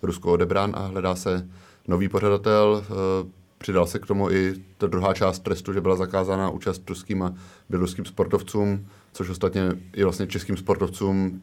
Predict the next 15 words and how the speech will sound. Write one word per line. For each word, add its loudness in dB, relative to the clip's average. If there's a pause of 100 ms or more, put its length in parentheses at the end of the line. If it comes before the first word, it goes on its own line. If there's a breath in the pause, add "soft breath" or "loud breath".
de -4
facto 0
zapovídá 2
Národní 0
sportovní 0
agentura, 2
aby 0
proti -4
nim 0 (340 loud breath)
nastupovali. 2
Tak, -2
eh, 4 (280)
jak -4
se -4
díváte 4